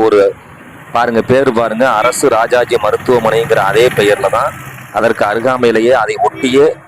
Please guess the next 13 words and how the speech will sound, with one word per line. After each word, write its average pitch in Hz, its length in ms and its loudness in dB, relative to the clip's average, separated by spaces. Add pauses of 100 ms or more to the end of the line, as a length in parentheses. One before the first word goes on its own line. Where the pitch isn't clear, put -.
(920)
ஒரு 110 180 2
பிரம்மாண்ட 131 480 0 (1600)
மருத்துவமனையும் 113 640 0
கட்டிட்டு 110 320 -4
இருக்காங்க. 95 340 0 (2250)
அன்பு 196 220 0 (100)
உறவுகளே, 156 460 0 (480)
திராவிடம் 147 560 0 (420)
என்ன 165 140 0 (140)
செய்தது 165 400 4 (160)
என்பதற்கு 135 520 -2 (680)
இதுவே 160 300 2 (200)
பதிலாகும். 131 540 0